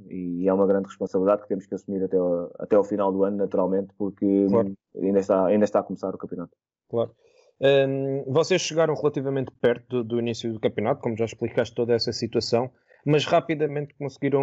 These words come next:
Speaker 2: montar uma equipa competitiva. Como é que foi este processo de, de identificação e seleção de jogadores? Eu lembro-me que nós também, eh, já tinha-, já tivemos umas conversas no, no passado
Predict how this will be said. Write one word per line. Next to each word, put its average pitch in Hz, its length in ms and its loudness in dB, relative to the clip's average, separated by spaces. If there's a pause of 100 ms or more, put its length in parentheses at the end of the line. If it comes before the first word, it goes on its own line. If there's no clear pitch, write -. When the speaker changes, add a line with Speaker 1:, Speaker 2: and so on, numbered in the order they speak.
(140)
Speaker 2:
montar 135 380 2
uma 135 120 -4
equipa 131 320 -6
competitiva. 117 640 -4 (320)
Como 151 180 0
é 151 60 0
que 151 100 -14
foi 143 340 2
este 135 320 -2
processo - 580 -2
de, 127 160 4
de 123 220 -2
identificação 127 840 0
e 117 60 -6
seleção 120 420 0
de 110 100 -6
jogadores? 120 360 0 (240)
Eu 127 100 4
lembro-me 139 400 0
que - 160 -14
nós 131 220 -2
também, 131 360 -4 (300)
eh, 123 260 2
já 131 160 2
tinha-, 135 360 -4
já 127 160 0
tivemos 127 260 0
umas 123 500 2
conversas 123 460 0
no, 123 140 -2
no 123 160 -2
passado 127 480 2